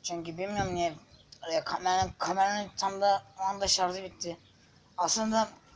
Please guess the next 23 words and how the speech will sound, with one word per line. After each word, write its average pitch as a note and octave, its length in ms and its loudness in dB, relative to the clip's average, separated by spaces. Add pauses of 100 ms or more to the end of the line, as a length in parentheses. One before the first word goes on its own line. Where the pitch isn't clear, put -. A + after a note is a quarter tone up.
(520)
e, F3 120 4
tamamını A3+ 520 6
da A3 80 -4
çekecektik A3 500 -2
ama, A#3 280 0 (120)
e, G3 580 -2
kameranın G#3+ 460 0
şarjı G#3 420 4
yetmediği G#3 460 -2
için G#3+ 320 -4 (120)
maalesef F#3+ 460 -2 (1200)
hemen G3 220 2 (100)
böyle F3+ 500 6 (360)
kısa - 240 8
kesmek E3+ 300 4
zorunda F3 340 2
kaldık. G3 600 2 (1300)
Neyse A3 300 0
bir G3 80 -8
dahaki G3 340 6
sefere G3 640 4
denize F#3 300 -2
gidersek F#3+ 600 0